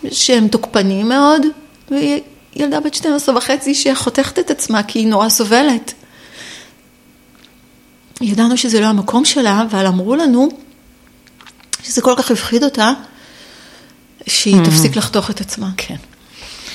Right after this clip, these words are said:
Speaker 1: אז היא הייתה שם, אה, שלושה ימים. אני לא יודעת מי היה מבוהל יותר, היא או אנחנו.
Speaker 2: מהמם.
Speaker 1: אבל יצאנו משם. וכל הזמן הזה היא לא הצליחה לבלוע תרופות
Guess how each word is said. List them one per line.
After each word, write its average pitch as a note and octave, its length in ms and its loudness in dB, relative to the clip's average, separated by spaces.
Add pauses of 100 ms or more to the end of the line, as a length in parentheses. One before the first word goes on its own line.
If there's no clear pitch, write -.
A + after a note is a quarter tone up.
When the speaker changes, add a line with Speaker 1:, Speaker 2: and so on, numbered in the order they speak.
(1080)
Speaker 1:
אז A3+ 160 -2
היא A3+ 60 2
הייתה G#3+ 200 0
שם, A3 360 0
אה, G3 220 0
שלושה F#3+ 340 -6
ימים. G3+ 540 0 (100)
אני F#3+ 140 2
לא A3 80 4
יודעת A#3 220 0
מי G#3+ 120 2
היה G#3+ 180 4
מבוהל F#3 480 2
יותר, F3 420 -2
היא F#3 180 0
או F3+ 100 -2
אנחנו. E3+ 500 -4 (120)
Speaker 2:
מהמם. D#3 300 -6 (1120)
Speaker 1:
אבל F#3+ 220 -4
יצאנו F3+ 420 -2
משם. F3+ 380 -4 (1500)
וכל F#3+ 1600 -2
הזמן B3 300 2
הזה B3 200 4
היא F#3 360 2
לא G3+ 120 4
הצליחה G3+ 380 0
לבלוע F#3+ 320 2
תרופות - 680 -6